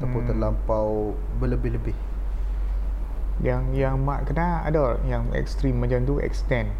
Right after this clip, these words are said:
Speaker 1: Ramai, termasuk saya sendiri.
Speaker 2: <laughs> Okey, cerita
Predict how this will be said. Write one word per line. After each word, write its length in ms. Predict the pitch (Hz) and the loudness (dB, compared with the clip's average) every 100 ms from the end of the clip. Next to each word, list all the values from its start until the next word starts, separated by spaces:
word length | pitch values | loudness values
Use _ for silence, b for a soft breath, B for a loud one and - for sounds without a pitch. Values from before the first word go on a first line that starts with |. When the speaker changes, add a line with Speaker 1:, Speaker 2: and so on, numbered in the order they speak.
| - - - - - - - - - | -2 -2 -2 0 -2 -2 -4 -4 -2
Speaker 1:
Ramai, 480 | 98 95 101 101 101 - - | -2 -2 -2 -2 -2 -2 -2
termasuk 240 | 113 117 - | -2 -2 -2
saya 160 | 117 | -2
sendiri. 240 | 107 127 - - - | 0 -2 -2 -2 2
Speaker 2:
<laughs> 3000 | - - - - - - 247 294 320 320 339 370 392 381 466 - - - - - - - - - - - - - - 147 | 2 2 -2 -4 -4 2 6 8 10 8 10 8 8 6 4 4 0 0 -2 -2 -2 -4 -4 -6 -4 -2 -2 -2 2 2
Okey, 320 | 151 139 107 | 4 4 4
cerita 400 | 151 175 226 208 | 0 2 2 2